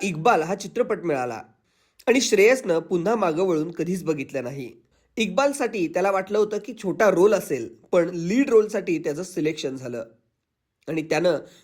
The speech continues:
पुन्हा कधीही मागं वळून बघितलं नाही. ओम शांती ओम या चित्रपटामध्ये शाहरुख खानचा मित्र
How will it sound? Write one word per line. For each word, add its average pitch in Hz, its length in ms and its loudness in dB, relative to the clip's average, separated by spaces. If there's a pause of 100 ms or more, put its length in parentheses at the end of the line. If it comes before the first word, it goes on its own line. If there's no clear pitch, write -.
(120)
पुन्हा 185 240 0
कधीही 202 400 -2
मागं 151 300 -4
वळून 151 280 0
बघितलं 127 400 -10
नाही. 120 380 -10 (240)
ओम 233 200 4
शांती 214 340 0
ओम 196 200 4
या 160 180 2
चित्रपटामध्ये 160 800 0 (320)
शाहरुख 190 340 4 (100)
खानचा 202 300 2
मित्र 190 500 2